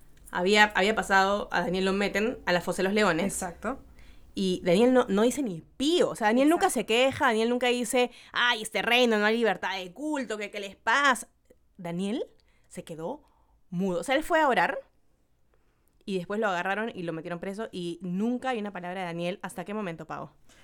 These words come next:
Speaker 2: Hasta el final, cuando el rey va y le pregunta, "Daniel, ¿estás ahí?", prácticamente
Speaker 1: <laughs>
Speaker 2: esperanzado de que este hombre viva, porque el angustiado era
Speaker 1: Era
Speaker 2: Darío,
Speaker 1: Darío, era el
Speaker 2: no
Speaker 1: rey.
Speaker 2: Daniel.
Speaker 1: Sí, y eso es importante.
Speaker 2: <laughs> Sí.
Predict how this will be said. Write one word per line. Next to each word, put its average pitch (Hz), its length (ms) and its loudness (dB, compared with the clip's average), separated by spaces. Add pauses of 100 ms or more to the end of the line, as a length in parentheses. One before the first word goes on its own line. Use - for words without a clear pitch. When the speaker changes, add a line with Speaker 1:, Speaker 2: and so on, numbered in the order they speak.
(140)
Speaker 2:
Hasta 202 320 -4
el 196 100 -4
final, 208 600 -2 (260)
cuando 180 800 0 (100)
el 180 160 -8
rey 214 220 2
va 226 360 10
y 196 140 -6
le 170 340 -6
pregunta, 185 640 -2
"Daniel, 196 340 2
¿estás 202 380 0
ahí?", 208 480 6
prácticamente 220 760 -2
Speaker 1:
<laughs> - 20 2
Speaker 2:
esperanzado 220 800 2
de 247 120 0
que 220 140 -6
este 233 580 -6 (100)
hombre 247 560 0
viva, 208 500 -6 (320)
porque 240 260 4
el 233 60 6
angustiado 247 500 4
era 254 480 4
Speaker 1:
Era 254 160 4
Speaker 2:
Darío, 262 320 4
Speaker 1:
Darío, 185 160 -2
era 226 140 2
el 240 60 6
Speaker 2:
no 262 40 6
Speaker 1:
rey. 359 140 8
Speaker 2:
Daniel. 285 560 -4 (260)
Speaker 1:
Sí, 277 300 0
y 254 120 2
eso 294 140 0
es 370 80 -6
importante. 214 520 -2
Speaker 2:
<laughs> - 20 -6
Sí. 247 260 -12